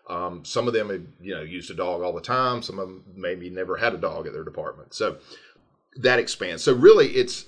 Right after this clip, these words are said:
I, I see the future is just an increase in the, um, the, the, the level of the instructor and, and that group or that, uh, partnership that we're,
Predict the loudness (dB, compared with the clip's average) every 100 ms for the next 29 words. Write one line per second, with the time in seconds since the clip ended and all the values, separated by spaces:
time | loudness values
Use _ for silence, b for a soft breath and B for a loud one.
0 | _ -10 -6 -6 -4 -6 -6 -6 -8 -6
1 | -4 -4 -2 -4 -4 -10 -16 -20 -20 -8
2 | -6 -4 -6 -6 -8 -12 -12 -10 -8 -8
3 | -10 -12 -16 b b b -12 -12 -8 -8
4 | -6 -6 -6 -8 -12 -20 _ _ _ _
5 | _ -4 -2 -4 -8 -16 -20 -16 -12 -12
6 | -14 -20 _ _ _ -10 -10 -8 -6 -4
7 | -2 -2 -4 -4 -8 -10 -12 -8 -4 -4
8 | -4 -8 -8 -8 -12 -14 -16 -16 -14 -14
9 | -8 -8 -8 _ _ _ _ _ _ _
10 | -20 -18 -12 -8 -8 -8 -10 -6 -6 -6
11 | -8 -12 -10 -8 -8 -4 -4 -4 -8 -12
12 | -10 -12 -10 -12 -10 -12 -12